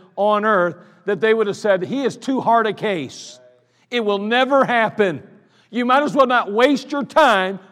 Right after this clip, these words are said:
reaching out to him. He'll never hear. He wants nothing to do with you."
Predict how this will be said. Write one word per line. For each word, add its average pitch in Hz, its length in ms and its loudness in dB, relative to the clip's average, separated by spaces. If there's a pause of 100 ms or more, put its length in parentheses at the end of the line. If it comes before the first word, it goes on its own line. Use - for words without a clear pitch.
reaching 254 460 0
out 247 240 2
to 220 120 -2
him. 151 540 -6 (840)
He'll 311 180 2
never 285 300 6
hear. 190 580 0 (300)
He 302 100 4
wants 359 280 4
nothing 240 400 -2
to 202 60 2
do 190 220 4
with 160 160 -4
you." 180 560 0